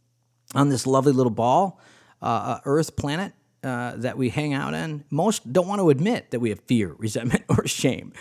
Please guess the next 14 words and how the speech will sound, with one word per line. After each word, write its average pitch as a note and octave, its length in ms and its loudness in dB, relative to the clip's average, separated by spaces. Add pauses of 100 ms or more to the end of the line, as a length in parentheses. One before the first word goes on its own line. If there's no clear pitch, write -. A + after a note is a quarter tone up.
(180)
For E3 180 0
some A#3 380 2
reason, C3 540 0
these C#3 240 -2
heavy, F#3 400 -4
heavy E3 260 0
emotions A2+ 720 -2 (240)
that C3 200 -2
really D#3+ 360 2
do C#3 360 4
ripple D#3 540 2
through C3+ 320 2
our C3+ 140 4
lives, G#2 560 -6